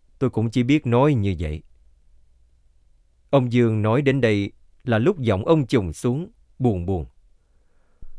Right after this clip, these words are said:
Lúc sau này, người thân của các hài cốt tới quay phim, đưa lên mạng gì đó, nên công an biết, tới nói này nói nọ, kiếm chuyện với tôi.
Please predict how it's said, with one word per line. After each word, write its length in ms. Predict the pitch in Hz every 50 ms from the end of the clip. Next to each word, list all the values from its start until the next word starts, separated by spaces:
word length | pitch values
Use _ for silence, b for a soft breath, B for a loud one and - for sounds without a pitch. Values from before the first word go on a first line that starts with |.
| - -
Lúc 200 | 131 156 165 -
sau 220 | - 135 120 117
này, 420 | 107 95 92 90 90 87 82 85 -
người 280 | - 104 101 101 95 95
thân 280 | - 123 127 131 120 110
của 100 | 120 110
các 200 | - 160 156 -
hài 240 | 101 92 82 78
cốt 240 | 76 - 123 127 135 - -
tới 140 | 131 127 143
quay 240 | 120 117 110 104
phim, 380 | 87 - 123 120 117 101 92 87 - -
đưa 180 | 135 139 139 131
lên 180 | 135 135 120
mạng 340 | 98 90 87 87 92 101 87
gì 120 | 87 82
đó, 240 | 73 87 101 117 - _ _ _ _ _ _ _ -
nên 240 | 117 120 117 110 107
công 200 | - 117 107 113
an 240 | 104 98 92 90
biết, 240 | 95 120 143 156 - - - - _ _ _ _ _ _ -
tới 220 | 120 120 131 139
nói 180 | 123 135 143 135
này 260 | 107 95 95 98 95
nói 160 | 101 127 139
nọ, 280 | 113 92 87 90 90 - _ _ -
kiếm 220 | - 143 151 151
chuyện 360 | 117 - 98 92 90 92 101 104
với 120 | 117 120
tôi. 280 | - - 101 90 -